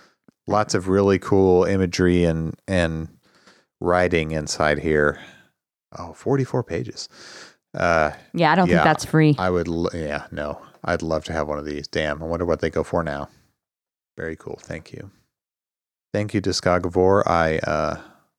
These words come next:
Speaker 1: I look forward to it. I'm also scared.
Speaker 2: We're very, we're terrified. <laughs> I'm terrified. It's scarier to me than the Downward Spiral.
Speaker 1: Okay, Kai has a really interesting,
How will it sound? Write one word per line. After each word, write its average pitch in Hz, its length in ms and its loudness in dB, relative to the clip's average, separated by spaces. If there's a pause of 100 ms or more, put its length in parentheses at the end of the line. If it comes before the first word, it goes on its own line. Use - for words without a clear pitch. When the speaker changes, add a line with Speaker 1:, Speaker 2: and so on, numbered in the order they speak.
(280)
Speaker 1:
I 90 140 -2
look 92 240 -4
forward 95 400 2
to 87 180 0
it. 78 140 2
I'm 76 220 -4
also - 240 -6
scared. - 380 -10 (180)
Speaker 2:
We're 180 240 2
very, 160 280 0
we're 180 140 2
terrified. 147 720 0 (260)
<laughs> - 1400 -12
I'm 240 200 4
terrified. 180 560 4
It's - 220 -4
scarier 190 360 6
to 170 60 4
me 170 160 6
than 160 160 4
the 147 60 4
Downward 156 360 0
Spiral. - 400 -6 (800)
Speaker 1:
Okay, 85 300 0
Kai 113 360 2
has 95 260 4
a 90 60 2
really 90 280 6
interesting, 85 720 0